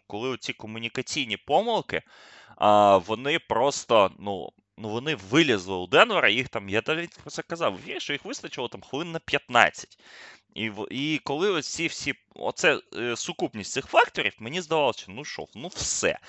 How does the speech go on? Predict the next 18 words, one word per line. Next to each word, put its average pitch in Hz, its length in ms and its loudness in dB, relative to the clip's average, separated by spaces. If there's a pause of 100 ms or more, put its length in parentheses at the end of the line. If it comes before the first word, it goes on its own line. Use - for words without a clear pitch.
(240)
І 131 100 2
при 151 180 2
цьому, 175 380 0
знову 104 420 -2
ж - 120 -12
таки, 151 400 2
Майамі 131 640 6 (100)
дуже, 123 380 -6 (360)
дуже 127 340 -6
гідно 139 460 -4
витримували 104 800 -2
всі - 240 -12
лінії. 78 260 -6
Вони 82 300 -10
не 143 120 -14
давали 113 400 4
Денверу 98 400 -2
відкритих 82 480 -12